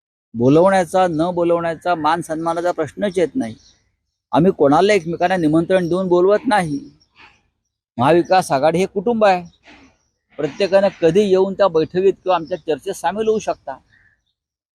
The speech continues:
समाज माध्यमातून, Twitter-वरून,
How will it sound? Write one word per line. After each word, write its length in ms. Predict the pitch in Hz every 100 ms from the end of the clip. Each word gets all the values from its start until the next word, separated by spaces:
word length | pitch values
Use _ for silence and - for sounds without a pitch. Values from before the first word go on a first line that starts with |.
| -
समाज 320 | 147 175 190
माध्यमातून, 680 | 180 151 165 160 151 139 113 - _ _ _ _ _ _ _ _ _ _ -
Twitter-वरून, 640 | 151 190 190 170 151